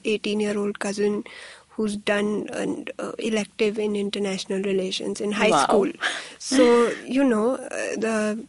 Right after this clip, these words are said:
Speaker 1: it's great that it's happening. And you were talking about the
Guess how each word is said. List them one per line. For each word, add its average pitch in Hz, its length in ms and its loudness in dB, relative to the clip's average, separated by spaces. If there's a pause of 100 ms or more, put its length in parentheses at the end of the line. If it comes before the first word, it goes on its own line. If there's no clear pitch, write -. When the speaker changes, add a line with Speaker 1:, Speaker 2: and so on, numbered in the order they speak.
(140)
Speaker 1:
it's 233 200 0
great 262 380 4
that 220 180 2
it's 202 140 0
happening. 214 440 0
And 220 240 2
you 233 100 4
were 254 200 6
talking 233 420 4
about 214 340 0 (140)
the 208 300 -2